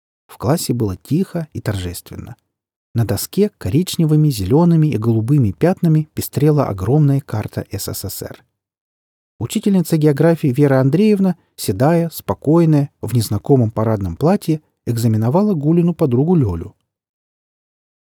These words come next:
Ассистенты внимательно слушали еле внятные бормотания Лели.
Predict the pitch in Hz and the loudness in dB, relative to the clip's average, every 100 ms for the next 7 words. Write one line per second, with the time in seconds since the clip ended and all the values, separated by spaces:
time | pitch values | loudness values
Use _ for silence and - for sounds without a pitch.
0 | _ 123 113 135 - 233 226 143 127 131 | _ -6 -4 -6 0 0 2 0 2 2
1 | 160 - 120 - 185 190 170 165 110 139 | 2 0 -2 0 -2 -2 -4 -2 0 2
2 | 139 101 127 139 123 101 107 107 95 104 | 2 2 -2 0 -2 -2 -2 -4 -2 -2
3 | 104 101 95 90 82 | -2 -2 -4 -6 -10